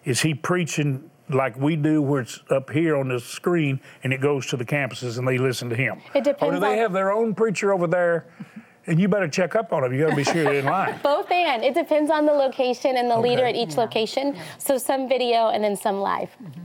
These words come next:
Speaker 1: Okay. But
Speaker 2: Yes.
Speaker 1: God's really blessed. It's growing, right?
Speaker 2: It's been miraculous.
Speaker 1: Six-year-old, six-year-old church?
Speaker 2: Seven years this
Speaker 1: Seven years.
Speaker 2: month.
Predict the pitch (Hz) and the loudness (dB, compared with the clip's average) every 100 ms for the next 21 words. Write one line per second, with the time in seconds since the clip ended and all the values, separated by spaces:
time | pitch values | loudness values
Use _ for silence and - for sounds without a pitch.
0 | - 156 196 135 - 196 214 143 156 170 | -4 -2 -2 -4 -2 0 2 2 2 0
1 | 135 160 143 143 147 - 117 147 151 131 | 0 0 0 0 -2 -4 -8 0 0 0
2 | 110 117 120 220 - 254 240 208 196 - | -2 -2 -2 -2 -2 0 0 0 -2 -2
3 | 214 185 175 - 175 - 165 165 165 131 | 0 0 0 -2 -2 0 2 2 0 -4
4 | 170 143 170 160 160 196 160 247 240 254 | -6 -2 0 0 0 -2 0 0 2 0
5 | 247 226 214 196 - - - 220 196 | 0 0 0 -2 -2 0 0 0 0